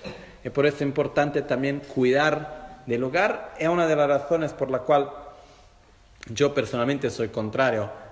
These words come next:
al uso de drogas, de, de tabaco, eso por dos razones. Uno, porque crea dependencia, lo que crea dependencia crea debilidad. Y al mismo tiempo existe una relación de atra-, que va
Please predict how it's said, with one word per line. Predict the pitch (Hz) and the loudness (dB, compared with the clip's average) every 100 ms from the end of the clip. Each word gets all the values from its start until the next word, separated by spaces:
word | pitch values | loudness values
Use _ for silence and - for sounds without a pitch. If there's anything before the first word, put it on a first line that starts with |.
| - | -8
al | 92 110 | -4 -2
uso | 113 107 | -2 -4
de | 98 | -2
drogas, | 110 131 131 123 123 120 | 0 0 0 0 -2 -2
de, | 107 | -4
de | 95 | -6
tabaco, | 95 98 123 135 - 127 120 | -6 -2 -2 -2 -4 -4 -2
eso | 107 143 - 127 | -4 -6 -8 -6
por | 131 117 - | -4 -6 -4
dos | 135 127 | -2 0
razones. | 113 113 160 101 107 | -2 -2 -4 -4 -6
Uno, | 202 226 - | -4 -4 -2
porque | 139 135 | -2 -2
crea | - 135 | 2 2
dependencia, | 120 117 113 127 180 156 | 2 0 -4 -4 -4 -2
lo | 127 | -2
que | 113 117 | -4 -2
crea | 143 131 | 2 2
dependencia | 120 120 139 156 127 | 0 -4 -4 -4 -4
crea | 123 110 | 0 0
debilidad. | 104 101 104 113 - - - - - - - - - - - - - - - - - - - - | 0 -2 -2 -2 -4 -14 -20 -20 -20 -20 -20 -20 -20 -20 -20 -20 -20 -20 -20 -20 -20 -20 -20 -6
Y | 113 | 0
al | 117 | 2
mismo | 143 135 131 | 0 0 -2
tiempo | 202 214 208 208 | -2 0 0 2
existe | 143 - 151 151 139 | 0 -2 -2 2 2
una | 131 | 2
relación | 127 127 120 180 185 160 | 2 0 0 -2 0 0
de | 143 | -2
atra-, | 120 127 127 117 - - - - | -2 -4 -4 -4 -8 -20 -20 -4
que | 127 | 0
va | 139 | 0